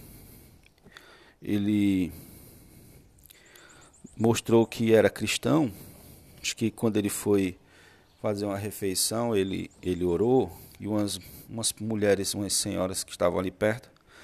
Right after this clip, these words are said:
percebeu que ele era cristão e se achegou. Buscaram comunhão. E ele ficou alegre, né? Companhia naquele,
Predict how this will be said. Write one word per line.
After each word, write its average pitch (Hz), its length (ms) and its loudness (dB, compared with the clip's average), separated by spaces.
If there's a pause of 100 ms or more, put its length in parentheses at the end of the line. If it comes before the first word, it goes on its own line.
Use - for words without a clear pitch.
(360)
percebeu 127 460 2
que - 140 -6
ele 113 80 2
era 113 160 8
cristão 139 640 0 (1080)
e 143 300 4
se - 180 2
achegou. 135 580 0 (1300)
Buscaram 110 460 0
comunhão. 107 580 -4 (1200)
E - 80 -6
ele 98 120 -4
ficou - 240 2
alegre, 143 360 6
né? 117 220 0 (480)
Companhia 113 540 2
naquele, 104 480 -4